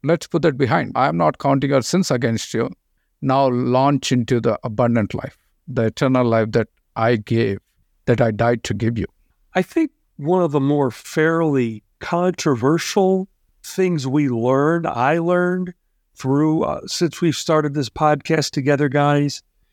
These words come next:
Speaker 2: is the fact that we are no longer under the law. That comes as a shock to a huge amount of Christians. If you make the statement, Okay, we all know that Christians still sin. All people in the world sin.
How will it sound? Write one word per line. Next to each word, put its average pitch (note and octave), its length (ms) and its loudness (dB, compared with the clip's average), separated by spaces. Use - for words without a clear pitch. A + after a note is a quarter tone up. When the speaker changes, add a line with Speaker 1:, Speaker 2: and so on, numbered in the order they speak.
Speaker 2:
is C#3 160 0
the C#3 100 0
fact D3 480 0
that B2+ 260 2
we D3+ 260 0
are D3 100 2
no C3+ 180 0
longer B2 500 0
under A2 380 -2
the G#2 140 -4
law. G2 440 -8
That A#3+ 180 -2
comes G#3 260 2
as B2 160 0
a A2 100 -2
shock - 600 0
to C#3 220 0
a A#2+ 80 2
huge F3+ 500 -2
amount A#2 320 2
of G#2+ 160 -6
Christians. - 720 -10
If D3+ 180 0
you F3+ 80 6
make D#3+ 320 4
the C3 80 -4
statement, C#3 600 -2
Okay, - 280 -2
we F#3 160 0
all A#3 280 2
know F3 340 2
that B2+ 300 -4
Christians D#3+ 540 0
still B2 300 0
sin. B2 460 -4
All B3+ 320 0
people A#2 480 0
in A2 80 0
the G#2+ 100 0
world G#2 380 -4
sin. - 460 -6